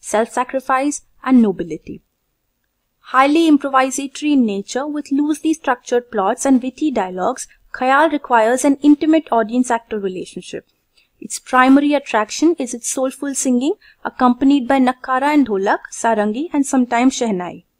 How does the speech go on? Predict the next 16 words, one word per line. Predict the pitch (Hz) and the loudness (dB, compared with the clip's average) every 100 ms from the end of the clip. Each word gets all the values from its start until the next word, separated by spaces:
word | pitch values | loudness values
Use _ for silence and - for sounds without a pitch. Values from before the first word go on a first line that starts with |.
| _ _ _ _ _ _ _ _ - | _ _ _ _ _ _ _ _ -4
Please | 262 285 240 | -2 0 2
note | 240 - | 2 2
not | 254 233 | 2 0
to | - | -2
be | 262 | -4
confused | 269 240 233 247 240 | -2 -2 -2 -6 -8
with | 254 - | -14 -6
khyal, | 233 220 285 | 0 0 0
a | |
type | - 240 233 | -2 -4 -4
of | 254 | -6
Hindustani | - 240 247 - 254 247 269 | 0 0 0 -2 0 2 0
classical | - 202 - - 330 - | 0 -4 -6 -8 -8 -8
vocal | 214 208 226 - 269 | -4 0 0 0 0
rendition. | 220 175 - - - - _ _ _ _ _ _ _ _ _ _ _ _ _ _ _ _ _ _ _ _ _ _ _ _ _ _ _ _ _ _ _ _ _ _ _ _ _ | -2 -4 -10 -14 -16 -20 _ _ _ _ _ _ _ _ _ _ _ _ _ _ _ _ _ _ _ _ _ _ _ _ _ _ _ _ _ _ _ _ _ _ _ _ _
Next. | 208 214 - - | -12 -10 -12 -16